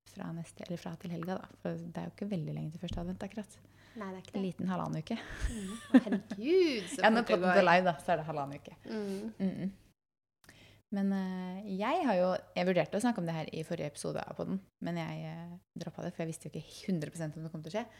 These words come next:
Speaker 1: Men jeg har jo faktisk operert siden sist.
Speaker 2: Ja.
Speaker 1: Mhm.
Speaker 2: Hvordan går det med armen?
Speaker 1: Det går bra. Jeg merker, for akkurat nå merker jeg bare teipen.
Speaker 2: Mm.
Speaker 1: Eh, jeg har fjernet noe som heter et lipom.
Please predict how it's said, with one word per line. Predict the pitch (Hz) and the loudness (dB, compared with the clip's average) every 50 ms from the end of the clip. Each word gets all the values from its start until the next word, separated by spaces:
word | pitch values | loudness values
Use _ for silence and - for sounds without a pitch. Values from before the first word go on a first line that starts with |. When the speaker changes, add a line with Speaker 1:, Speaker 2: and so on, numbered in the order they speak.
| - - - - - - - | -20 -20 -20 -20 -20 -14 -6
Speaker 1:
Men | - 190 | -4 -4
jeg | 208 214 | -2 0
har | 196 170 | -2 -2
jo | 214 | -2
faktisk | - 165 - - - | -4 -8 -8 -8 -14
operert | 180 - - 170 165 170 - - | -12 -8 -6 -6 -6 -6 -8 -10
siden | - - 185 190 - | -8 -8 -8 -8 -10
sist. | - - - - - - - - _ _ _ _ _ _ _ - - - | -18 -20 -20 -20 -20 -20 -20 -20 _ _ _ _ _ _ _ -20 -18 -14
Speaker 2:
Ja. | 277 240 262 320 349 339 - - - | -12 -10 -10 -10 -12 -14 -16 -12 -6
Speaker 1:
Mhm. | 190 180 160 160 165 254 - - _ _ _ _ _ - | -4 -4 -2 -2 -4 -6 -8 -12 _ _ _ _ _ -12
Speaker 2:
Hvordan | - 233 226 | -8 -6 -4
går | 214 202 190 | -2 -2 -2
det | 185 | -2
med | 190 196 190 190 | -4 -6 -6 -8
armen? | 214 269 330 - - - - - - _ _ _ _ _ _ | -8 -8 -8 -10 -12 -18 -20 -20 -20 _ _ _ _ _ _
Speaker 1:
Det | - 202 254 | -10 -6 -4
går | 269 262 | -4 -4
bra. | 247 254 - - _ _ _ _ - | -4 -6 -10 -16 _ _ _ _ -4
Jeg | 208 | -2
merker, | 208 196 196 - - 185 180 180 190 | -2 -2 -4 -6 -6 -4 -4 -4 -4
for | - - 214 196 | -4 -4 -4 -4
akkurat | - - 185 - 190 190 | -4 -10 -8 -8 -4 -4
nå | 202 226 | 0 0
merker | 262 262 240 - | 0 0 0 -4
jeg | 175 | -6
bare | - 185 - - - | -6 -6 -8 -8 -12
teipen. | - - - 240 330 - - - _ _ _ _ _ _ _ _ _ _ - | -12 -6 0 0 0 0 -2 -20 _ _ _ _ _ _ _ _ _ _ -8
Speaker 2:
Mm. | 233 226 208 208 214 | -8 -6 -6 -2 0
Speaker 1:
Eh, | 196 196 190 - | 2 2 4 6
jeg | - 202 | 6 6
har | 196 196 | 6 6
fjernet | - 208 185 170 160 156 160 151 - - - - | 6 4 4 6 4 4 4 2 2 -2 -6 -4
noe | 180 180 175 156 | -2 -2 -2 -2
som | - 175 165 | -4 -4 -4
heter | 160 156 - - 156 151 151 156 - - - - | -4 -6 -8 -8 -8 -8 -8 -8 -10 -12 -14 -14
et | 165 - - _ - - - | -14 -14 -14 _ -20 -12 -8
lipom. | 165 165 160 - - - 190 214 269 311 | -8 -8 -8 -8 -4 -4 -4 -4 -4 -6